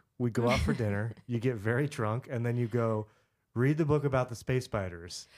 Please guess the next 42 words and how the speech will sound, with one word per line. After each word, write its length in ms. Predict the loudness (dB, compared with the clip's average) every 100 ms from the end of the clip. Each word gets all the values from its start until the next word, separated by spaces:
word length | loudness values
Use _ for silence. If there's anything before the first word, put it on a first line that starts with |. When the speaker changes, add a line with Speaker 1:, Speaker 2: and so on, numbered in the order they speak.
| -8 -6
Speaker 2:
But, 100 | -4
but 180 | -4 -2
now, 360 | -2 -2 -2 -2
don't 260 | -4 -4
you 100 | -6
feel 220 | -4 -6
silly 280 | -4 -4 -2
for 140 | -2 -4
not 160 | -2
reading 220 | -4 -4
it 120 | -6 -6
sooner? 440 | -4 -2 -2 -4 -8 _ _ _ _ 0
Speaker 1:
No, 340 | 4 4 4
I 120 | 2
still 240 | 0 0 0
feel 220 | 2 2
like 200 | 2 0
you 100 | -4
should 200 | 0 2
have 80 | 2
sold 260 | 0 -2
it 140 | -2 -2
better. 240 | 0 4
Speaker 2:
<laughs> 140 | 4 4
Okay, 240 | 2 2
Speaker 1:
<laughs> 0 |
Uh, 200 | 4 2 2
I, 100 | 0
Speaker 2:
that's 140 | 2
Speaker 1:
I 160 | 2 2
Speaker 2:
fair. 80 |
Speaker 1:
put 120 | -2 -6
this 120 | -6
blame 260 | 0 0 0
on 140 | -2
you. 340 | -2 -2 -4 -4
Speaker 2:
Yeah. 260 | -4 -2 -4 -2
Speaker 1:
Uh, 220 | 0 0 0
I 120 | -2
do 260 | 0 0
feel 320 | 0 0 2 2
like 440 | 0 0 -4